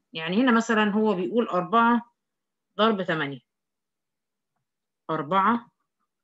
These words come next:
ضرب تمانية. أنا ممكن أوزع الأربعة دي خاصية التوزيع إن أنا أقول عليها اتنين واتنين. اتنين ضرب تمانية واتنين ضرب تمانية.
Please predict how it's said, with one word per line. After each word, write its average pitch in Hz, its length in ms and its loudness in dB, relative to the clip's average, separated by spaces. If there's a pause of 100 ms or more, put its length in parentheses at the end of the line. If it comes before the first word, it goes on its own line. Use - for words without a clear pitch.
(260)
ضرب 214 360 0 (300)
تمانية. 143 500 -6 (140)
أنا 302 220 0
ممكن 269 260 0
أوزع 208 460 2
الأربعة 170 480 0
دي 175 260 -8 (640)
خاصية 233 480 -4
التوزيع 196 580 -2
إن 208 140 2
أنا 214 140 2
أقول 202 180 -2
عليها 196 300 0
اتنين 240 340 0
واتنين. 226 520 -2 (1000)
اتنين 208 340 -4
ضرب 196 260 -2
تمانية 208 440 -2
واتنين 240 340 -2
ضرب 196 240 -4
تمانية. 151 400 -10